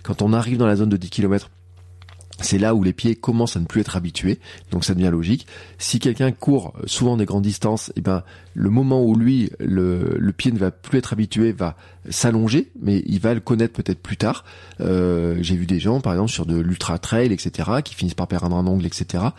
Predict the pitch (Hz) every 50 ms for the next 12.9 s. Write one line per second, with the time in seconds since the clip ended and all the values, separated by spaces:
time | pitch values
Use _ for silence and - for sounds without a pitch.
0 | - - - - - - - - 101 104 101 - 110 101 92 92 98 101 92 -
1 | 127 131 139 127 - - 101 87 85 82 85 90 90 80 92 98 92 95 87 76
2 | 82 - - 107 123 147 170 - 117 95 85 82 85 - - 95 87 - - 87
3 | - - 135 202 - - - - - - - - - 95 87 - - 104 - 95
4 | 90 - - - 135 175 - - - _ - _ - - - 101 92 87 98 120
5 | 156 160 92 98 101 113 139 156 - - - 135 127 120 123 123 120 101 92 95
6 | 90 - - - 135 135 - - _ _ - - - - - 82 92 95 160 165
7 | 127 156 147 - 151 120 - - - 123 120 123 117 92 87 82 85 95 110 131
8 | 131 104 92 92 - - 117 120 123 123 127 110 98 87 - - 107 104 - 123
9 | 104 110 - - - - - - - - 85 85 85 90 110 117 104 87 87 87
10 | 82 80 - - - 92 85 - - 120 - - 85 - - 139 - - 90 -
11 | 95 98 98 95 101 113 127 143 151 143 113 101 101 98 95 98 117 - - -
12 | - - - - - - - 104 123 123 113 104 98 98 87 82 80 76